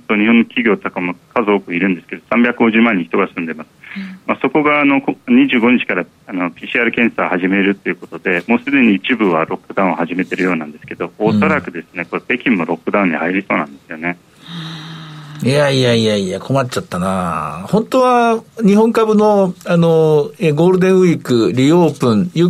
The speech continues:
Speaker 3: くりだけども、回復の途上にある日本企業、日本経済っていう話を、もうちょっと深掘りして聞こうかなと思ったんですけど、ちょっとなんか、いきなり嫌な話から始まっちゃいましたね。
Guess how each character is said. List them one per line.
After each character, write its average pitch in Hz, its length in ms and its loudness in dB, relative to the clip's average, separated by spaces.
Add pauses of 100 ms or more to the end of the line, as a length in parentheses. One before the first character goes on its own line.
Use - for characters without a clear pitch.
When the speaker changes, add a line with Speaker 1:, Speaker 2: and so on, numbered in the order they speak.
(100)
Speaker 3:
く 247 120 -2
り 233 60 0
だ 190 140 0
け 175 120 0
ど 165 100 2
も、 160 280 4
回 170 280 2
復 170 240 0
の 165 120 4
途 165 160 0
上 165 220 2
に 165 100 4
あ 160 80 4
る 143 140 0
日 135 120 2
本 151 260 2
企 156 180 0
業、 117 220 2
日 123 80 2
本 147 180 2
経 160 220 0
済 110 140 0
っ - 20 -10
て 101 100 -4
い 110 40 2
う 104 40 -2
話 120 300 -2
を、 117 120 2 (920)
も 208 120 2
う - 20 2
ち - 60 -2
ょ - 20 0
っ - 20 0
と 180 60 2
深 170 200 0
掘 165 120 2
り 170 80 4
し 170 60 -6
て 160 80 0
聞 - 140 -12
こ 196 120 2
う - 20 2
か 147 100 0
な 127 120 0
と 123 80 -4
思 123 100 0
っ 127 60 -4
た 123 100 -2
ん 107 60 -2
で 92 40 -6
す - 80 -8
け - 60 0
ど、 113 280 2
ち - 120 -6
ょ 269 40 -2
っ - 20 -2
と 233 100 0
な 220 140 -2
ん 226 40 -10
か、 196 240 2
い 196 120 0
き 240 120 -2
な 233 120 4
り 226 80 4
嫌 226 100 4
な 202 80 4
話 151 240 2
か 143 80 0
ら 120 60 0
始 117 120 -2
ま 120 100 2
っ - 20 -
ち - 80 -4
ゃ 120 60 2
い - 20 -
ま 117 80 0
し - 20 -6
た 82 100 -4
ね。 87 220 -2